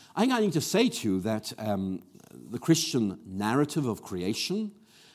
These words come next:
and the scientific narrative about the origins of the universe are not identical. You can't just superimpose them and say, "These are the same things." They're not. They're different. They've got different angle of approaches. They've got different points of focus.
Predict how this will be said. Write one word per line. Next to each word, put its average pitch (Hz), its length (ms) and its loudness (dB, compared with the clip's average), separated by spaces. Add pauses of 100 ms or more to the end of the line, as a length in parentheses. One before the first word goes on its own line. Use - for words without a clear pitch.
(100)
and 113 160 0
the 113 60 2
scientific 143 680 2
narrative 131 500 2
about 117 280 0
the 113 140 -4
origins 127 460 4
of 104 100 -4
the 104 80 -2
universe 117 520 2
are 131 240 -2
not 110 680 -2 (300)
identical. 117 600 -4
You 107 120 0
can't 165 380 -6
just - 320 -8 (240)
superimpose 135 920 6
them 110 100 0
and 104 80 -2
say, 110 220 -2
"These 120 280 2
are 120 40 -2
the 120 80 0
same 104 320 -6
things." 98 320 -8 (180)
They're 151 160 4
not. 160 360 4
They're 123 140 -2
different. - 600 2 (260)
They've 107 160 -4
got 104 200 -6
different 156 320 4
angle 131 300 0
of 101 60 -2
approaches. 139 480 0
They've 104 140 -6
got 101 220 -6
different 135 360 -2
points 107 320 -4
of 101 100 -10
focus. 147 580 -2